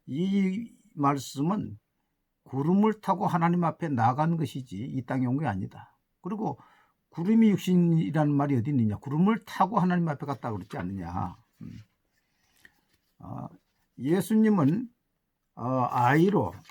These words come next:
이 땅에 오실 것이다. 어, 이사야 구 장 육 절, 처녀의 몸에서 오실 것이다. 이사야 칠 장 십사 절, 베들레헴에 오실 것이다. 아, 미가 오 장 이 절. 이렇게 확실히 예언했지. 이렇게 구름으로 이렇게 위장을 해서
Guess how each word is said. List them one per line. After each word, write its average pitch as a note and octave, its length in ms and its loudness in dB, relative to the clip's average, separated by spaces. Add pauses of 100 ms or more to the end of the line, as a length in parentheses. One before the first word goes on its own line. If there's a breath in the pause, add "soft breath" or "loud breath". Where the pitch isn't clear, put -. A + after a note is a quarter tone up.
(240)
이 C#3+ 80 -10
땅에 C#3+ 260 0
오실 A2+ 300 -2
것이다. - 500 -14 (600)
어, G2+ 260 -16 (180)
이사야 C3+ 360 -2
구 A#2+ 120 -8
장 A2+ 220 0
육 G2 160 -6
절, G2 140 -12
처녀의 F#3+ 520 2
몸에서 D3 420 2
오실 A#2 240 -4
것이다. G2 460 -14 (640 soft breath)
이사야 A#2+ 300 -4
칠 - 180 -12
장 A2+ 140 -4
십사 G2 320 -12
절, G#2+ 160 -16 (300 soft breath)
베들레헴에 D#3+ 560 2
오실 D#3+ 280 2
것이다. - 540 -10 (400)
아, G2 180 -12
미가 A#2 340 -2
오 G#2+ 200 -2
장 G#2+ 200 -4
이 F#2 120 -10
절. - 160 -20
이렇게 D#3 180 -10
확실히 A3 540 0
예언했지. E3 680 2 (640)
이렇게 F3 580 -4 (460)
구름으로 D3+ 1080 -2
이렇게 C#3+ 360 -4
위장을 C#3 440 0
해서 A#2+ 220 -4